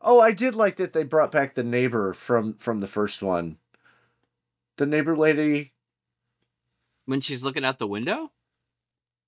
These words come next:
Speaker 1: No, no, no. The, the one that, uh, he, he w-, actually went and hung out with and told her all about what was in the basket.
Speaker 2: Oh, oh, at, during the interview.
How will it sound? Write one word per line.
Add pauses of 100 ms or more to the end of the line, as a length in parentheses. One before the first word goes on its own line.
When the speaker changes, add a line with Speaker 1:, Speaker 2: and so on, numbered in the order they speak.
(140)
Speaker 1:
No,
no,
no.
The,
the
one
that,
uh,
he,
he
w-,
actually
went
and
hung
out
with
and
told
her
all
about (500)
what
was
in
the
basket. (1300)
Speaker 2:
Oh,
oh,
at,
during
the
interview.